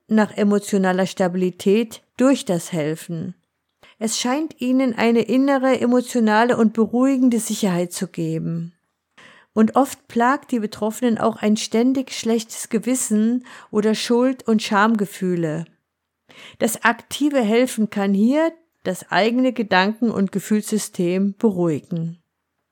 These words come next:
Eine vierte Ursache ist Konfliktbewältigungsstrategie. Sie helfen anderen, um von ihren eigenen Problemen abzulenken oder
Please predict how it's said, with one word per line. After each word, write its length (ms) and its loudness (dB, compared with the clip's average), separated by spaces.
Eine 360 2
vierte 460 0
Ursache 420 0
ist 560 -2
Konfliktbewältigungsstrategie. 2500 -2
Sie 240 0
helfen 460 2
anderen, 920 0
um 180 0
von 360 -2
ihren 540 -2
eigenen 560 0
Problemen 560 0
abzulenken 920 0
oder 540 2